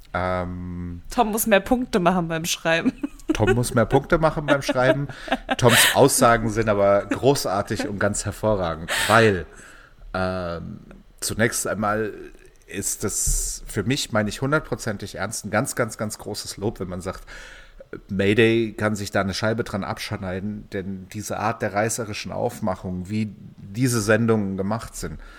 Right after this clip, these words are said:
Speaker 1: sind ja tatsächlich, ich habe das in unserer Folge null gesagt, einer der, der Kerngründe, warum ich mich letzten Endes entschieden habe, diesen Podcast zu machen, weil ich das selbst einfach nicht ertragen kann,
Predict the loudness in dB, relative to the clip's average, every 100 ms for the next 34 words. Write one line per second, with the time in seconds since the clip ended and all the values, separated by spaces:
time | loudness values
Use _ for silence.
0 | -20 -18 -12 -10 -8 -8 -6 -6 -6 -8
1 | -6 -8 -8 -12 -10 -8 -8 -6 -8 -8
2 | -4 -2 0 2 4 6 4 2 0 0
3 | -4 -8 -20 -20 -20 -2 2 4 4 2
4 | 0 0 2 2 -2 -6 -4 -2 -2 -2
5 | -6 -6 -4 -6 -6 -8 -10 -14 -10 -4
6 | -4 -2 -4 -4 -6 -6 -8 -8 -8 -10
7 | -8 -8 -8 -10 -10 -12 -10 -10 -8 -6
8 | -6 -8 -8 -8 -6 -8 -10 -12 -18 -18
9 | -6 -4 -4 -8 -16 -20 -20 -20 -20 _
10 | -12 -10 -6 -4 -4 -4 -8 -12 -12 -8
11 | -6 -6 -10 -2 0 0 0 -10 -14